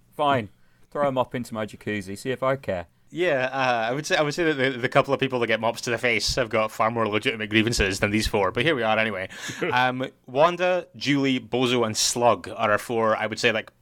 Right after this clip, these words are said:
Speaker 2: principal antagonists, at least at this point.
Speaker 3: Yes.
Speaker 1: Yeah.
Speaker 3: Yeah.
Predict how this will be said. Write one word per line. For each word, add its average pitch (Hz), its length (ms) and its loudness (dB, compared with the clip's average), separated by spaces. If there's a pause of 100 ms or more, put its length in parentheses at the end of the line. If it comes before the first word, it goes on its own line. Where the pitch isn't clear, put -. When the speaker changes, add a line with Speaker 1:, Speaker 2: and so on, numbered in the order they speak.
Speaker 2:
principal 123 480 2
antagonists, 110 560 0
at 107 100 0
least 107 260 -2
at 113 80 -4
this 98 160 -6
point. 85 260 -12 (220)
Speaker 3:
Yes. 120 640 -2
Speaker 1:
Yeah. 104 180 -6 (260)
Speaker 3:
Yeah. 95 60 -18